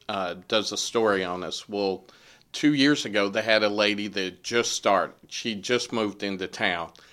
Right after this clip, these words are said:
and this was her first story. And she came out there, and she just, because she had nowhere to go on Thanksgiving either, and she was telling me, like, this was, like, God sent, because not only,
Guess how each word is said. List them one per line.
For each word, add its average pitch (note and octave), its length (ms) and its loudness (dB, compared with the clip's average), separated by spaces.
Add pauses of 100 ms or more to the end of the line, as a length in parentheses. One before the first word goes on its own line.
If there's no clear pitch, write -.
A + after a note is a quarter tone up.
(260)
and G#2+ 200 -2
this A2+ 260 0
was G#2+ 180 -4
her G#2 180 2
first - 520 0
story. G2 540 2 (720)
And G#2+ 500 2 (240)
she A#2 680 -2
came B2+ 260 0
out A2+ 260 4
there, A2+ 300 6
and G#2 240 0
she A2+ 240 -2
just, A2 400 -2 (640)
because A#2+ 320 0
she D3 200 2
had C3+ 220 4
nowhere G#2+ 320 0
to G2+ 80 -4
go G#2 240 0
on G2 300 -2 (140)
Thanksgiving G2+ 680 -4
either, G2+ 300 0
and G2+ 140 -4
she - 160 -8
was G2+ 240 -2
telling G2 320 0
me, F#2+ 180 -6 (460)
like, G2+ 220 0 (180)
this C3 320 0
was, A2+ 440 -4
like, G2+ 280 2
God G#2+ 340 6
sent, F#2+ 460 -2
because G2+ 440 -4
not A#2 240 0
only, G#2+ 540 -2